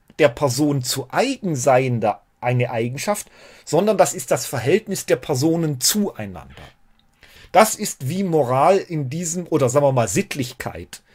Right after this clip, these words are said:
wie Sittlichkeit in diesen Gesellschaftsformen mit Maske funktioniert. Das heißt, die Frage ist nicht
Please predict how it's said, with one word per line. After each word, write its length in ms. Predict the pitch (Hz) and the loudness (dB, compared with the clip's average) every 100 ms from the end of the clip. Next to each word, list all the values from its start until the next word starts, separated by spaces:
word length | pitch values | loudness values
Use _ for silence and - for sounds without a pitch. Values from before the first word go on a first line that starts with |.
| - - - - - - _ | -20 -20 -20 -20 -20 -20 _
wie 260 | 120 139 151 | -8 -4 -2
Sittlichkeit 1040 | 123 214 - 208 196 - - 151 175 175 - | 0 -2 -4 -4 -4 -4 4 6 6 2 -4
in 180 | 151 127 | -2 0
diesen 640 | 156 196 165 175 170 156 - _ | 0 0 0 0 -2 -4 -14 _
Gesellschaftsformen 1160 | 156 123 156 165 160 - - 151 147 147 143 127 | 2 6 6 6 -2 -2 -4 0 2 0 -4 -6
mit 220 | 143 127 | -8 -6
Maske 420 | 117 131 151 - 147 | 0 2 2 -4 -8
funktioniert. 840 | - 135 123 135 123 120 98 - - - - | -6 -6 -6 -2 0 2 -2 -8 -20 -12 -4
Das 180 | 123 131 | -2 2
heißt, 480 | 170 214 - - | 2 2 -4 -12
die 100 | 156 | -12
Frage 520 | 131 127 131 151 196 185 | -10 -4 0 0 0 -6
ist 320 | 160 - - | -8 -8 -6
nicht 480 | 180 220 - - | -6 -6 -12 -18